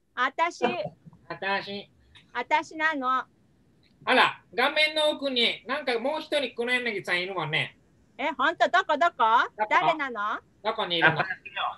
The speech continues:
Speaker 3: 私。<laughs> ちょっと笑ってくださいよ。厳しいっすよ。本当に。
Speaker 2: 一回、モノマネ芸人先輩のシンジさんに聞きます。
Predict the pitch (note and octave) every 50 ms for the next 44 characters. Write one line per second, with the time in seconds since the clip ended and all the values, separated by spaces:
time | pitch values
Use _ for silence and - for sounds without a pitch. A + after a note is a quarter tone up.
0 | _ _ - D#3 D#3+ D#3 F3 F3+ F#3 F#3 F#3+ F3+ E3+ C3+ - - - _ - -
1 | _ _ _ _ _ _ _ - - - _ _ - - - - A#3 - - G3
2 | D#3+ - - - C#3+ - - - _ _ _ _ - - - - - - _ -
3 | - - - - - - - C#3 C3 - - - - G3+ F3+ - - B3 A3+ -
4 | - - C4 A3 - - C4+ B3 - - - F#3 - - - G#4+ B4 G#4+ - G4
5 | - - - F#3+ F3+ E3 A#3+ A3+ - A3+ A3 G3+ F#3+ D#3+ D#3 - - D#3+ D3+ C3+
6 | - - - - - A4 - - - - - - _ _ _ - - _ _ _
7 | _ - - - - - A4+ C5 B4+ B4+ A#4+ A4 G4 - D#4 D4 B3 - F3 E3
8 | E3+ E3+ E3+ E3 - - - F3 F3 E3+ E3 E3 D#3+ E3 D#3+ - - - - -
9 | - _ - F#3 - - - - G#3 G#3 - B3+ B3 A#3+ - - _ _ A3 A#3+
10 | C4+ C#4 C#4 C#4+ C#4 C#4 C#4 C4 C#4 C4+ B3+ A3+ G3 - G#3 G#3 G3+ G#3+ A3 G3+
11 | - - C4+ C4 A#3 G3+ D#3 F3 D#3 C#3+ C#3+ F#3+ F3 F#3 E3+ E3 D#3 - - -
12 | -